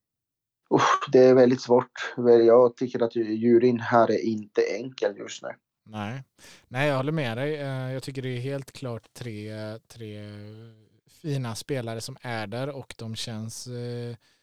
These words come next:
Speaker 2: känns givna, även om det finns, finns, eh, kanske ett par till i alla fall som, som absolut är att nosa på de, eh, tre platserna.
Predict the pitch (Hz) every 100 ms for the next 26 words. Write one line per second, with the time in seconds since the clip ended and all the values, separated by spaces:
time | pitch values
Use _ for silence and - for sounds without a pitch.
0 | _ - 139 117 143 143 123 127 135 123
1 | 123 123 131 120 113 - - _ 123 117
2 | 110 _ 120 117 113 117 117 117 131 120
3 | 127 - 135 156 - 135 120 120 110 110
4 | 101 - 107 107 110 - _ _ _ -
5 | 127 - 139 127 - - 143 143 156 -
6 | 170 131 139 151 139 147 139 180 143 123
7 | 127 123 127 - 123 113 113 _ 123 117
8 | - 107 104